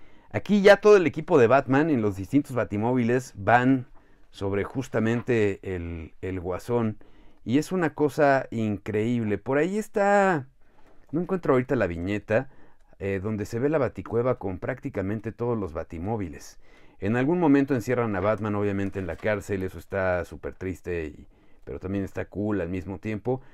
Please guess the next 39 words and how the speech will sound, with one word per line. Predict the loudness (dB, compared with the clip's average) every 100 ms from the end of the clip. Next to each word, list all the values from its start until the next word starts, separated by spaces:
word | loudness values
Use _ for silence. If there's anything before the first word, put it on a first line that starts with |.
| -12
En | -6
fin, | 0 2 4
que | 2
vale | 4 4
mucho | 2 -2 -4
que | 2
vean, | 4 4 2 0 -4 -20 -20 -14
eh, | -4 -2 0 0 -2 -4 -6
y | -8 -8
chequen | -6 -2 0
esta | 0 -2
historia | -6 -4 -4 -2 -2
de | -4
Sean | -4 -4 -2
Murphy, | -4 -4 -6
porque | -6 -10
como | -8 -6
les | -6 -4
platicaba | -6 -8 -6 -2 0
yo, | 0 0 -2 -12 -20 -20 -20 -8
tiene | -2 0 2 0
viñetas | -2 -2 -2 -4 -4
increíbles | -6 -4 -2 0 -2 -4
y | 0
todo | 4 6 4
está | 4 6
muy | 6 4 4 4
bien | 2 0
cuadrado. | 0 0 2 2 0
O | -2
sea, | 0 0
es | 0
una | -2 -4
cosa | -4 -2 0 0 -4 -20 -18
que | -4
vale | 0 2 2
muchísimo | 0 -4 -6 -4 -4 -4
la | -6
pena. | -2 -2 -2 -6